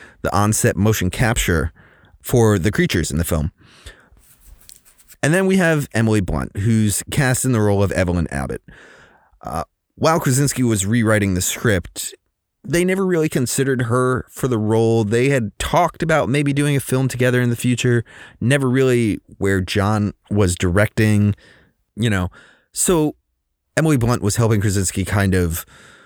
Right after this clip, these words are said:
look around for different actresses, give recommendations of who she thought was gonna be good, things like that. All this while he was still rewriting it. Then she read it. And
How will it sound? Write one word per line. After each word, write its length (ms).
look 220
around 400
for 200
different 360
actresses, 880
give 200
recommendations 720
of 180
who 240
she 140
thought 280
was 140
gonna 140
be 100
good, 500
things 460
like 280
that. 300
All 200
this 240
while 240
he 120
was 140
still 240
rewriting 580
it. 160
Then 460
she 240
read 220
it. 140
And 360